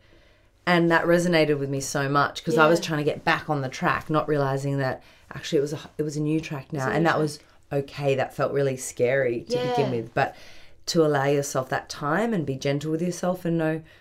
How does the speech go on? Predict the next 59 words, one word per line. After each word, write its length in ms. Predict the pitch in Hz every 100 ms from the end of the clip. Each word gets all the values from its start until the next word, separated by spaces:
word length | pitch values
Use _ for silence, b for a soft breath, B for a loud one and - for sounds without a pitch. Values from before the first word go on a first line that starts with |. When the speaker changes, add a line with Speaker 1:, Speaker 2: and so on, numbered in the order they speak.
| B -
Speaker 1:
"Okay, 260 | 302 262
it's, 160 | 247 -
it's 200 | - -
okay. 380 | 220 - 214 208 - _ _ _
It's 200 | - 170
gonna 200 | - 180
take 240 | 165 160 -
time 280 | 143 147 165
to 80 |
figure 240 | 151 139 131
out 140 | 120
what 140 | - -
this 200 | 135 -
next 360 | 127 - - - _
chapter 500 | 247 262 254 254 247 135
Speaker 2:
Yeah. 40 |
Speaker 1:
looks 260 | 131 - -
like." 360 | 127 - - -
Speaker 2:
How 160 | 262
Speaker 1:
And 80 | 285
that's 100 | 381
fine. 220 | - - 262
Speaker 2:
refreshing. 520 | 226 160 220 - - -
That 140 | 240
is 180 | 294 240
really 240 | 226 226
Speaker 1:
Yeah. 80 | -
Speaker 2:
refreshing, 640 | 202 - 220 - - - - -
what 160 | 196
Speaker 1:
Yeah. 60 | 240
Speaker 2:
Michelle 200 | 226 208 185
Obama 280 | 185 196 214
said. 240 | 190 196
And 320 | - 202 190 B B B
I 100 | -
guess 200 | 208 196 214
it 80 | -
goes 260 | 185 190
back 300 | - - -
to 140 | - 208
that 320 | 185 180 - - _ - - _ -
thing 180 | 214 202
of 80 | 180
acceptance 600 | - - - 208 - 202
as 100 | 190
well, 180 | 262 208
because 280 | 214 214 214
you're 80 |
now 260 | 214 202 202
accepting 600 | 208 - 208 - 262 247
that 140 | 220
things 260 | - 220 214
have 220 | - 208
changed 380 | - 190 190 185
and 100 | 190
that's 160 | 185 -
Speaker 1:
Yeah. 60 |
Speaker 2:
okay. 520 | 135 135 135 135 135 -
Speaker 1:
Yeah. 480 | 147 156 151 147